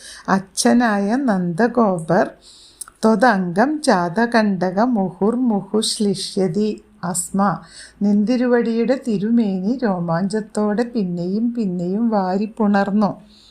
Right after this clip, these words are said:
അവിടെ, ഏ, കുട്ടികൾ, യശോദയുടെ ഒക്കത്തിരിക്കുന്ന കുഞ്ഞിനെയാണ്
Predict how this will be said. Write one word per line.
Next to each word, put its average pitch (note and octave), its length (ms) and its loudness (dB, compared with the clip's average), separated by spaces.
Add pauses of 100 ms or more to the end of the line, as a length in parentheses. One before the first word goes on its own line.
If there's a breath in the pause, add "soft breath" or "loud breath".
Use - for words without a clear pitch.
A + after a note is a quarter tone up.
(240 loud breath)
അവിടെ, G3 440 2 (420 loud breath)
ഏ, D3+ 200 2
കുട്ടികൾ, F#3+ 800 0
യശോദയുടെ F#3+ 640 2
ഒക്കത്തിരിക്കുന്ന B3+ 680 0
കുഞ്ഞിനെയാണ് B3+ 800 2